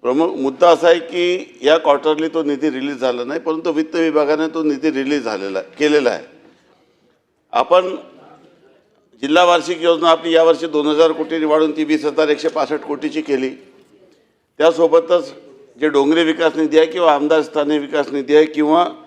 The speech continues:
इतर ज्या योजना आहे जिल्हा नियोजन समितीमार्फत होणाऱ्या,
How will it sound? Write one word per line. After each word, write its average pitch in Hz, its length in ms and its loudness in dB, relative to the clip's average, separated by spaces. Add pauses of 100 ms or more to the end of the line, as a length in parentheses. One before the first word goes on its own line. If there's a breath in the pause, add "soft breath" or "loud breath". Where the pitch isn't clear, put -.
(1160)
इतर 180 260 2
ज्या 175 200 4
योजना 156 360 2
आहे 120 240 0 (600)
जिल्हा 135 240 2
नियोजन 143 380 0
समितीमार्फत 135 720 0
होणाऱ्या, 120 400 2